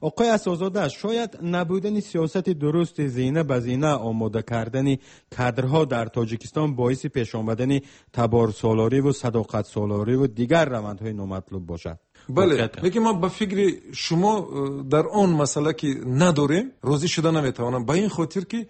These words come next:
Speaker 2: ببینید، حزب‌های سیاسی تاجیکستان اگر از سال هزار و نهصد و نود و نه گویم که شروع کردن با کار سیاسی،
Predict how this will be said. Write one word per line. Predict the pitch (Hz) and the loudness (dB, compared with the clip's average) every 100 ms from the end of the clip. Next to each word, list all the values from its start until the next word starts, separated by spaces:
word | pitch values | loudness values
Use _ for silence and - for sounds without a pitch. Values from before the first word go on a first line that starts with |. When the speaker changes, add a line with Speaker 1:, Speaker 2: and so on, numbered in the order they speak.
| - | -2
Speaker 2:
ببینید، | 202 269 | -2 -2
حزب‌های | - 180 160 240 | -2 -2 0 -2
سیاسی | 233 - 185 175 - 240 | -2 0 2 2 0 -4
تاجیکستان | - 165 143 180 - 214 311 - - | -2 -4 -4 -6 -4 -2 -2 -6 -4
اگر | 147 190 | 0 0
از | 165 | 0
سال | - 185 | 0 0
هزار | 165 160 170 | 2 0 -2
و | |
نهصد | 170 170 160 | -2 -4 -6
و | 202 - | -6 -4
نود | 139 139 131 | 0 2 2
و | |
نه | 156 160 - 131 | 2 0 -2 0
گویم | 156 170 | 2 2
که | 170 185 - | 0 -2 -2
شروع | - - 143 165 160 | -10 -6 0 2 2
کردن | 135 123 151 | 0 -2 -2
با | 127 120 | -2 -4
کار | - 147 | -2 0
سیاسی، | 139 - 143 139 - | 0 -2 0 0 0